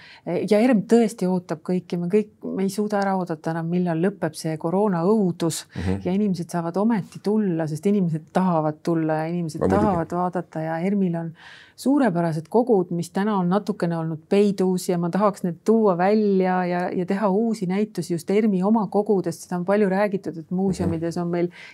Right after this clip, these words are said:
Speaker 1: imelisi aardeid, aga inimesed neid ei näe, sest ei ole olnud ressurssi ja, ja võimalusi võib-olla kõiki aardeid tuua päevavalgele, aga seda tahaks väga tuua.
Speaker 2: Ja jutustada lugusid.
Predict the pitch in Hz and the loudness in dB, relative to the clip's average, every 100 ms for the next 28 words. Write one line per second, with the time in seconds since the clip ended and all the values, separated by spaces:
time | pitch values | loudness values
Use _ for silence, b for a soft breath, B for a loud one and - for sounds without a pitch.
0 | - 226 214 170 185 208 202 175 160 165 | 2 4 4 2 2 4 4 2 0 0
1 | 180 196 180 175 165 160 170 175 220 180 | 0 0 0 -2 -4 -2 -2 -2 0 -2
2 | 151 160 - 175 208 214 202 180 160 165 | -4 -8 -2 2 4 4 2 0 -4 -2
3 | 208 233 240 - - 156 b b b - | 0 0 -2 -6 -6 -6 b b b -4
4 | 165 156 165 180 226 202 160 151 165 160 | -2 0 2 4 4 2 0 -2 -2 -2
5 | 160 190 190 185 190 185 - 156 156 - | -2 0 -2 0 0 0 -2 -4 -4 -6
6 | 156 156 b b _ 196 196 160 175 185 | -8 -8 b b _ 0 0 0 0 0
7 | 170 160 160 156 165 165 160 185 208 208 | -2 -2 -4 -2 -4 -4 -4 -2 -2 -2
8 | - 196 208 170 185 185 151 - - B | -4 -4 -4 -6 -4 -4 -4 -8 -12 B
9 | B B - 120 175 139 - 127 175 190 | B B 4 6 6 2 4 6 6 4
10 | - - | -4 -8